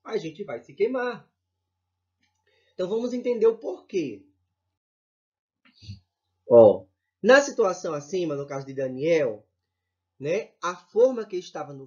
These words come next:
forno encontra-se em alta temperatura, né? Ela estava mu-, super quente, então alta temperatura. A luva térmica dificultou a transferência de calor da forma para as mãos de Daniel. Ou seja, a luva,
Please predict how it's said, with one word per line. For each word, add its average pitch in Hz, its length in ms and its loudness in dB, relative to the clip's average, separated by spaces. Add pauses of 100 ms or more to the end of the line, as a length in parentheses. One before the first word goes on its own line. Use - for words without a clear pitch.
(140)
forno 170 300 -10
encontra-se 208 600 -10
em 185 80 -10
alta 220 300 -8
temperatura, 208 1080 -12 (560)
né? 139 260 -4
Ela 196 140 0
estava 190 300 -10
mu-, 175 420 -12
super 254 580 -8
quente, 190 360 -4
então 160 200 -10
alta 196 360 -6
temperatura. 208 720 -10 (580)
A 151 120 -6
luva 247 320 0
térmica 175 440 -6
dificultou 196 720 -8
a 190 60 -2
transferência 196 640 -6
de 175 80 -10
calor 151 560 -8 (500)
da 160 260 -2
forma 185 580 -8
para 196 200 -2
as 208 140 -6
mãos 175 240 -8
de 165 60 -14
Daniel. 180 600 -2 (640)
Ou 165 160 -6
seja, 170 380 -6
a - 20 -4
luva, 180 720 -6